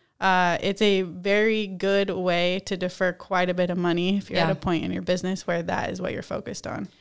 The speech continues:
Speaker 2: And I think I heard you say today that's probably the, the biggest portion of where you've seen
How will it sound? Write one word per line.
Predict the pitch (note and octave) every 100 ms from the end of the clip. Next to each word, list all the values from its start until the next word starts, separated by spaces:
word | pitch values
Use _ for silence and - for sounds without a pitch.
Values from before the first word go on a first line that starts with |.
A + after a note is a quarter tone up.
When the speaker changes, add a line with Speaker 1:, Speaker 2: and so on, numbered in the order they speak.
| _
Speaker 2:
And | G3
I | F#3+
think | A3+
I | G#3
heard | F#3+ - E3+
you | E3+
say | E3+
today | D#3 E3 D#3+ D#3
that's | D#3 D3+
probably | - - F3 E3+ D#3+
the, | D#3 D3+ D3
the | -
biggest | D3 - E3 D#3 -
portion | - D3+ C#3+
of | C#3+ C#3+
where | D3 D3
you've | D3 D3 C#3+
seen | - C#3+ D#3 C3